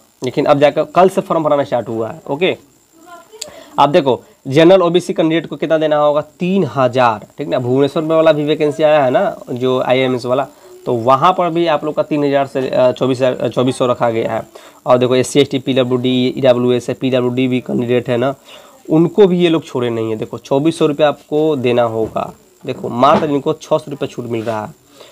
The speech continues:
तो समझ सकते हो जो भी student सीरियसली है तभी जाकर फॉर्म को भरना, क्योंकि पैसा, अ, यार बहुत ज़्यादा लग रहा है। तो ऐसा है कि मान लीजिए फॉर्म को भरोगे, पढ़ोगे नहीं सीरियसली से तो पैसा बर्बाद हो जाएगा ना। तो पढ़ना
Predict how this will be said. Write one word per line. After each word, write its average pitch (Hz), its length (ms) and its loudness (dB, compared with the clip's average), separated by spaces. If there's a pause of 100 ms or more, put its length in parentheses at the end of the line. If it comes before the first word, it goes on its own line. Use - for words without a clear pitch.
(140)
तो - 60 -8
समझ 143 240 4
सकते 139 320 -6
हो 139 120 -6 (320)
जो 131 180 0
भी 156 100 2
student 151 500 2 (560)
सीरियसली 185 520 4
है 156 320 -4 (640)
तभी 151 160 6
जाकर 156 220 6
फॉर्म 143 300 0
को 131 120 -4
भरना, 123 340 -2 (140)
क्योंकि 139 240 -4
पैसा, 139 500 2
अ, 120 560 2
यार 123 280 2
बहुत 120 200 -4
ज़्यादा 120 220 2
लग 127 160 2
रहा 123 160 2
है। 139 60 -2
तो 131 280 -8 (380)
ऐसा 135 220 -2
है 123 180 2
कि 131 380 -2
मान 127 160 0
लीजिए 127 200 -2
फॉर्म 123 300 -2
को 123 140 -8
भरोगे, 120 380 0
पढ़ोगे 123 360 2
नहीं 120 140 0
सीरियसली 120 460 -4
से 117 180 -6
तो 117 120 -12
पैसा 117 280 -8
बर्बाद 117 320 2
हो 117 80 0
जाएगा 107 220 -6
ना। 156 160 0 (720)
तो 139 260 0 (460)
पढ़ना 147 460 4